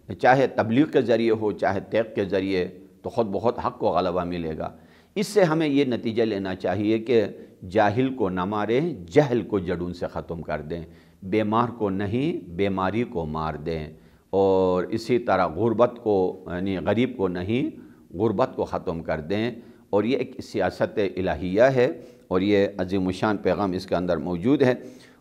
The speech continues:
और आगे जाकर, अ, आयत नंबर, अ, आठ, नौ में, नौ में फरमाया, "इज़ तस्तगीसूना रब्बकुम फस्तजाब लकुम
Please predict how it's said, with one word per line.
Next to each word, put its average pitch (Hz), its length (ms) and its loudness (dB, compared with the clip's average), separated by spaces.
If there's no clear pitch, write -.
और 113 140 8
आगे 113 280 6
जाकर, 98 380 4
अ, - 460 -8
आयत 101 420 4
नंबर, 101 280 4
अ, 85 1200 -4
आठ, 90 280 4
नौ 98 220 4
में, 87 360 -2
नौ 117 220 8
में 110 160 2
फरमाया, 101 560 4
"इज़ 98 200 -4
तस्तगीसूना 104 1200 2
रब्बकुम 107 600 4
फस्तजाब 92 580 2
लकुम 98 600 0